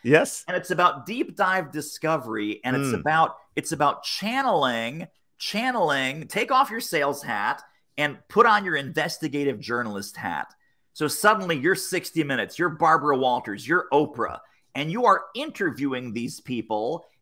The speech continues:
Speaker 2: and you are uncovering and discovering and peeling the onion of exactly what's going on. And what we talk about there is that you can't, you can't just pepper them with questions, 'cause then it starts to feel like an interrogation, and no one
Speaker 1: Mm-hmm.
Speaker 2: likes being interrogated.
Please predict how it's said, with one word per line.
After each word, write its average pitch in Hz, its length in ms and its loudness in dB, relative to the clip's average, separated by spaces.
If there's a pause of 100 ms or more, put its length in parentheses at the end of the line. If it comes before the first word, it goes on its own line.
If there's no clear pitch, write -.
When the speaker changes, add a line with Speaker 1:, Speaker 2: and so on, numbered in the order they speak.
Speaker 2:
and 156 160 -4
you 214 120 0
are 185 260 4
uncovering 180 880 2
and 135 240 -4
discovering 160 760 -2
and 123 240 -8
peeling 220 420 -4
the 170 160 -2
onion 135 300 -2
of 101 160 -6
exactly 170 560 -2
what's 156 280 -2
going 143 320 -4
on. 92 420 -6 (440)
And 135 140 0
what 175 140 8
we 170 80 2
talk 196 320 6
about 139 300 6
there 139 220 4
is 123 100 0
that 131 160 -2
you 131 80 -4
can't, 170 360 -2
you 139 120 -8
can't 185 260 -4
just 143 220 -6
pepper - 320 0
them 147 180 -2
with 127 180 -4
questions, 151 580 0
'cause 113 120 -8
then 139 140 0
it - 80 -6
starts 127 300 -2
to 110 100 -10
feel 135 200 -4
like 117 200 -2
an 117 60 -8
interrogation, 117 1080 -2 (300)
and 113 100 -2
no 151 100 4
one 160 100 4
Speaker 1:
Mm-hmm. 147 80 0
Speaker 2:
likes 135 200 0
being 123 220 -4
interrogated. 107 880 0